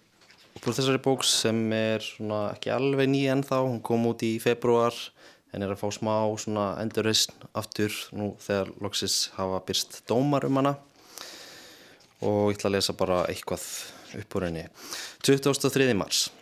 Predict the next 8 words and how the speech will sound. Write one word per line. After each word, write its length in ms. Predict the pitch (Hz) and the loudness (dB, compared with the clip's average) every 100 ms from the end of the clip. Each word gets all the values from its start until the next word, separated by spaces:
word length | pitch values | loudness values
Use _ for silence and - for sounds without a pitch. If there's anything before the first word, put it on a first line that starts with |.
| - _ _ _ _ _ _ _ - _ - | -20 _ _ _ _ _ _ _ -20 _ 2
Uppristur 560 | 131 131 127 131 - 123 | 2 2 0 0 2 0
skrokkur 760 | - - 117 117 - 110 107 - | 0 2 2 0 -8 -4 -4 -4
á 80 | 95 | -2
skurðarborði, 840 | - - 107 107 104 101 101 101 104 - _ - _ _ _ _ - | 0 0 0 -2 0 0 2 0 0 -12 _ -20 _ _ _ _ 2
umlukinn 880 | 113 113 107 107 - 98 98 98 - _ - | 4 4 2 0 -2 0 0 -4 -8 _ -2
draumlausum 600 | 107 107 95 90 - 90 | 0 2 2 0 0 -2
svefni. 380 | - 98 80 78 - - - _ _ _ _ _ _ _ _ _ _ - | -2 -4 -6 -12 -16 -20 -20 _ _ _ _ _ _ _ _ _ _ 0
Játning. 400 | 123 - 85 | 0 -2 -6